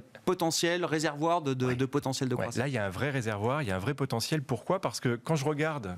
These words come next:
Speaker 2: euh, les sociétés que j'aime bien dans le secteur, ça peut être Worldline en France, ça peut être Global Payments aux États-Unis, même Visa,
Speaker 1: Ouais.
Speaker 2: elles traitent sur des niveaux,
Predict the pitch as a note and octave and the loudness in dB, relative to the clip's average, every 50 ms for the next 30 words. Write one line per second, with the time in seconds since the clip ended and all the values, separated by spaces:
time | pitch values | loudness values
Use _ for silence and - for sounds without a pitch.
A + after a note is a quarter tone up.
0 | - - - A2 G2 G2 F#2+ F#2 F#2 F2+ F#2 F#2+ F#2 G2 G2+ G2 F#2+ - - - | -8 -4 -2 0 2 2 4 4 4 2 2 2 2 2 2 2 0 0 -2 -2
1 | - A#2+ G2+ G#2+ G2 G#2 A2+ A#2 G#2+ G2 - - - F2 - - F#3 A#3 A3+ B2 | 0 0 0 0 0 0 0 0 -2 -2 -4 -4 -4 -4 -2 -2 0 0 0 -4
2 | - - - - - - - - - - F#2 - - G#2+ A2 G#2 G#2 A2 A2+ A2+ | -6 -8 -14 -14 -14 -14 -12 -8 -4 -4 -4 -2 0 0 0 2 2 0 0 0
3 | A2+ G#2 F#2 F2+ - - A#2+ A#2 C3+ D3 C3+ - - - - F#2+ F2+ F#2+ G#2 G2 | -2 -2 -4 -6 -4 -2 0 0 0 0 -2 -2 -4 -2 -2 -2 0 0 0 0
4 | G2+ G2 - G#2 G2 G2+ G#2 G#2+ A2 G#2+ - - F2 E2+ - F#2 E2+ F#2+ A#2 F3 | 0 -2 -2 -2 -2 0 0 0 0 0 -2 -2 -2 0 0 0 0 2 2 2
5 | G#3+ F3 A2 G2 F2 A2 B2 C#3 F#3+ C#4 - _ - - A#2 A#2 - - - - | 4 4 2 0 2 2 2 2 0 -2 -6 _ -4 -4 -2 -2 -4 -6 -10 -12
6 | - - - - B2 A#2+ A2+ - - A3 A#3+ - - D3+ C3+ A#2 A#2 B2+ C3+ C#3 | -12 -12 -10 -8 -6 -6 -6 -4 -4 -4 -2 -2 0 0 2 2 4 4 4 2
7 | A#2+ A2+ C3+ G3 | 2 2 0 0